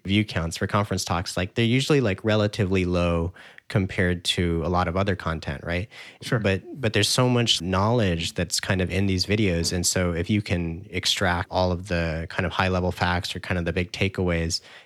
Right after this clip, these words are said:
Speaker 1: and just summarize that for people, like, that helps so many other people,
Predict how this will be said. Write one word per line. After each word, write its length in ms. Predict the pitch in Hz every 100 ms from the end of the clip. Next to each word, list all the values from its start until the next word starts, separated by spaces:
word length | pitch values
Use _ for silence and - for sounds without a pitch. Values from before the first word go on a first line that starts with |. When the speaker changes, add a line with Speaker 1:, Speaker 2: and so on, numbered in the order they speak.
| -
Speaker 1:
and 300 | 90 85 85
just 140 | 90
summarize 400 | - 98 95 90
that 120 | 85
for 120 | 85 85
people, 340 | - 87 82
like, 220 | 85 85
that 160 | 95 85
helps 400 | 95 92 - -
so 220 | - 123
many 180 | 110 95
other 180 | 104 110
people, 480 | - 85 78 82